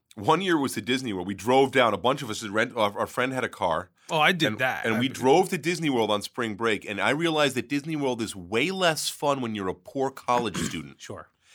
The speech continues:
Speaker 1: than when your mom and dad are paying
Speaker 3: Yeah,
Speaker 1: for
Speaker 3: yeah,
Speaker 1: it,
Speaker 3: yeah.
Speaker 1: or now when I'm paying for it. Like,
Speaker 3: Totally.
Speaker 1: when we, we literally were eating, like, bread and cheese.
Speaker 3: Right.
Speaker 1: That
Speaker 3: Out
Speaker 1: we,
Speaker 3: of the
Speaker 1: we gotta,
Speaker 3: garbage.
Speaker 1: we gotta, <laughs> out of the
Speaker 3: <laughs>
Speaker 1: garbage.
Speaker 3: Out of the
Speaker 1: Someone else has
Speaker 3: Tomorrowland
Speaker 1: thrown away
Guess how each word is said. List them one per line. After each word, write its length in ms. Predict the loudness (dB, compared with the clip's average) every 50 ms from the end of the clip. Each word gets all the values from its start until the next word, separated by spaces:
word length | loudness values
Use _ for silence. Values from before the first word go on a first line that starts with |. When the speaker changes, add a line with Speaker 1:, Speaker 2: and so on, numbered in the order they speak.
| -20 -20 -16 _ 2
Speaker 1:
than 340 | 4 4 4 4 0 -4 -4
when 240 | 0 2 2 2 2
your 120 | 0 0
mom 300 | 0 0 2 2 2 2
and 100 | 0 -2
dad 220 | 0 2 2 2 2
are 80 | 2
paying 320 | 0 -2 -4 -4 -4 -4 -8
Speaker 3:
Yeah, 100 | -8 -4
Speaker 1:
for 160 | -2 -2 -2
Speaker 3:
yeah, 60 | -4 -6
Speaker 1:
it, 60 | -10
Speaker 3:
yeah. 200 | -16 -20 -16 _ -2
Speaker 1:
or 140 | 0 0
now 260 | 2 2 4 4 4 4
when 160 | 4 2 0
I'm 200 | 0 0 -2 -2
paying 260 | -6 -10 -10 -10 -10
for 120 | -14 -14 -6
it. 60 | -2
Like, 200 | -2 -2 -4 -6 -12 -6
Speaker 3:
Totally. 240 | -4 -4 -2 0
Speaker 1:
when 240 | 0 0 0 0 -2
we, 100 | -2 -2
we 300 | -2 -2 -2 -4 -2 -2
literally 560 | -2 2 2 4 4 4 2 2 0 0 -2
were 200 | 0 0 -2 -2 -2
eating, 480 | -4 -8 -6 -2 -2 -2 -2 -4 -8 -10 _ _ _ -4
like, 300 | 2 2 2 2 0 -4
bread 500 | -20 -18 -8 -4 0 2 4 4 4 2
and 220 | 0 -4 -4 -6
cheese. 720 | -6 -6 -6 -6 -6 -6 -6 -8 -8 -8 -6 -6 -8 -8 -8
Speaker 3:
Right. 200 | -10 -12 -12 -12 _ _ _ _ _ _ _ _
Speaker 1:
That 80 | -2 0
Speaker 3:
Out 60 | 2
Speaker 1:
we, 60 | 2
Speaker 3:
of 60 | 2 0
the 60 | 0
Speaker 1:
we 40 | 2
gotta, 180 | 4 4 4 4
Speaker 3:
garbage. 160 | 0 -2 -4 -4
Speaker 1:
we 80 | 0 2
gotta, 280 | 4 4 4 2 0 -6 -10 -18 -20 -14 -12
<laughs> 280 | -10 -10 -10 -8 -2 2
out 160 | 4 4 4
of 120 | 2 0
the 120 | 0 0 2
Speaker 3:
<laughs> 20 |
Speaker 1:
garbage. 240 | 4 4 4 4 4
Speaker 3:
Out 100 | 4 2 2 4 4
of 180 | 2 2 2
the 60 | 0 2
Speaker 1:
Someone 440 | 6 8 8 8 8 8 4 6 6
else 300 | 6 6 6 6 6 8
has 20 |
Speaker 3:
Tomorrowland 680 | 8 8 8 8 8 6 6 6 6 8 8 8 8 8
Speaker 1:
thrown 60 | 8
away 220 | 6 6 6 6